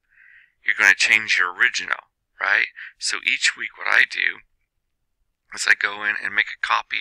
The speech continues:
of my original lesson plan. I make a copy and I make this, well, I can't because I already have a week one, but let's say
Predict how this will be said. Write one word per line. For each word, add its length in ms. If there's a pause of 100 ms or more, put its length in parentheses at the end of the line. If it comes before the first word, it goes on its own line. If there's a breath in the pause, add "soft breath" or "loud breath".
(120)
of 140
my 120 (580 loud breath)
original 720
lesson 360
plan. 280 (720 loud breath)
I 20
make 200 (100)
a 120
copy 540
and 80
I 60
make 240 (240)
this, 400 (960 soft breath)
well, 100
I 40
can't 340
because 240
I 100
already 220
have 160
a 160
week 260
one, 420 (180)
but 160 (100)
let's 180
say 120